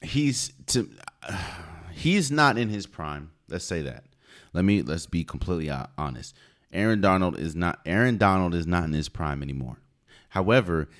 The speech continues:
he still should be considered one of, if not the best defensive player in football. I understand he had, he had, what, an ankle injury last year. I, I, we need to see him get back to a hundred percent. He's saying that he's in the best health that he's ever been in.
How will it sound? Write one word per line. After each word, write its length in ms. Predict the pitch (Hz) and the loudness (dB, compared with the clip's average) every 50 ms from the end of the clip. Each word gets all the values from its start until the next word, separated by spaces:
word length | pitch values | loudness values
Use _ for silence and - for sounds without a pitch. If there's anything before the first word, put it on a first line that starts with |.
| - _ | -20 _
he 240 | - - 131 127 123 | -4 2 4 4 4
still 600 | - - - - 120 113 110 110 104 95 90 - - - _ _ _ _ - | 4 0 -2 2 4 6 8 8 8 6 4 0 -12 -20 _ _ _ _ -10
should 320 | - - - 131 123 107 90 | -4 2 6 6 6 6 6
be 160 | 107 104 95 | 0 0 0
considered 600 | - - 90 82 - - 110 101 95 87 82 73 | 0 -2 -6 -6 -4 -4 -2 0 0 0 -2 -2
one 320 | 73 73 85 101 110 107 101 | -4 -2 2 2 4 4 6
of, 240 | 92 92 - - | 6 4 4 4
if 240 | 76 110 131 - - | 4 2 2 2 2
not 300 | 107 110 101 82 82 78 | 2 2 2 2 0 -2
the 120 | 104 104 101 | -2 -2 -2
best 380 | 80 62 85 87 90 82 - | -2 0 0 0 0 0 -2
defensive 560 | - 92 90 - - 85 - - - 69 - | -4 -4 -4 -2 -4 -6 -6 -8 -14 -14 -14
player 560 | - - 95 90 82 78 73 69 69 69 67 _ _ _ _ _ _ _ _ _ _ _ _ _ _ _ _ - | -12 -6 -4 -4 -2 -2 -4 -6 -8 -10 -12 _ _ _ _ _ _ _ _ _ _ _ _ _ _ _ _ 0
in 200 | 104 107 104 101 | 4 4 4 4
football. 560 | - - - 101 90 69 - - 64 64 62 | 2 -4 -4 -4 -4 -4 -4 -8 -8 -8 -6
I 100 | 64 76 | -4 -2
understand 560 | 87 90 90 85 - - 92 87 87 82 85 | 0 0 -2 -2 -2 -4 -2 0 0 0 -2
he 220 | 80 73 82 82 80 | -4 -4 -6 -4 -4
had, 220 | 76 76 69 62 | -4 -6 -8 -10
he 120 | 65 76 78 | -10 -8 -8
had, 220 | 71 69 64 64 | -6 -6 -8 -8
what, 80 | 71 65 | -10 -12
an 100 | - - | -12 -10
ankle 300 | - 80 85 78 - 90 | -6 -6 -6 -6 -6 -6
injury 340 | 80 82 85 80 80 80 80 | -6 -6 -6 -8 -8 -8 -6
last 400 | 76 76 76 78 76 - - - | -6 -4 -4 -4 -6 -6 -6 -4
year. 300 | 82 78 78 78 76 - _ - - - - - - - _ _ _ _ - | -2 0 0 0 -2 -4 _ -20 -20 -20 -20 -20 -20 -20 _ _ _ _ -4
I, 160 | 82 90 - | -2 -2 -2
I, 180 | - 80 85 - - - | -2 -4 -4 -4 -8 -8
we 100 | 87 85 | -6 -4
need 180 | 85 85 82 - | -4 -4 -4 -4
to 100 | 64 - | -6 -6
see 640 | - - - 85 82 80 76 73 73 71 73 85 95 _ _ _ _ _ _ _ _ _ _ _ - | -6 -6 -6 -6 -6 -6 -8 -8 -12 -14 -16 -20 -20 _ _ _ _ _ _ _ _ _ _ _ -14
him 220 | - 85 80 78 | -10 -8 -8 -6
get 280 | 71 82 78 - - - | -4 -6 -6 -6 -6 -6
back 300 | 78 76 73 71 - - | -6 -6 -6 -6 -10 -12
to 120 | - 78 | -12 -10
a 40 | 71 | -10
hundred 280 | 73 78 78 69 69 - | -8 -10 -10 -12 -14 -16
percent. 380 | 69 - - - 85 80 80 | -14 -12 -10 -8 -6 -6 -6
He's 180 | 80 78 73 - | -6 -6 -6 -4
saying 300 | - 92 87 87 85 80 | -2 0 0 2 2 0
that 80 | 76 76 | 0 -2
he's 180 | 82 76 67 | -4 -6 -4
in 80 | 73 73 | -4 -6
the 60 | 71 | -6
best 480 | 64 58 78 78 73 - - - - _ | -6 -6 -6 -4 -4 -6 -10 -14 -16 _
health 340 | - 78 80 78 76 - - | -12 -6 -4 -4 -4 -6 -6
that 120 | 71 69 76 | -10 -8 -6
he's 220 | 76 73 69 65 - | -6 -8 -8 -8 -8
ever 280 | - 73 69 65 69 | -6 -6 -6 -6 -8
been 260 | 67 64 80 82 85 85 | -10 -6 -4 -4 -2 -2
in. 300 | 82 82 80 80 80 | 0 -2 -2 -4 -6